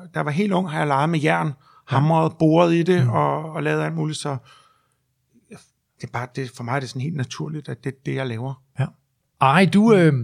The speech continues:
Speaker 2: du dansede jo som, øh, som ung. Du blev uddannet balletdanser fra den svenske balletskole. Øh,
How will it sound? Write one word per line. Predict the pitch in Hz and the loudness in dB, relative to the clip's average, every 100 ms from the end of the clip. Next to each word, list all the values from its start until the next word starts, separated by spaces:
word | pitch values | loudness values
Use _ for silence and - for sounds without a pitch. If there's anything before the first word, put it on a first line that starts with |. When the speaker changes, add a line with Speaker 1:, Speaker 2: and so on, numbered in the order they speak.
| 104 - - | -6 -10 -6
Speaker 2:
du | 180 | 2
dansede | 170 220 262 165 | 2 4 2 2
jo | 113 | 2
som, | 107 165 143 139 | 0 2 4 6
øh, | 131 123 117 110 | 6 6 4 0
som | 147 | 0
ung. | 180 180 | 2 2
Du | |
blev | 196 | 4
uddannet | 175 214 185 143 127 | 4 4 2 2 2
balletdanser | 143 185 - 160 143 | 2 2 2 0 0
fra | 135 135 | 0 0
den | 123 | 0
svenske | - 165 165 160 | 2 2 2 0
balletskole. | 131 160 - 131 139 - _ - 160 160 | 2 0 0 -2 -2 -8 _ -18 -6 2
Øh, | 139 | 2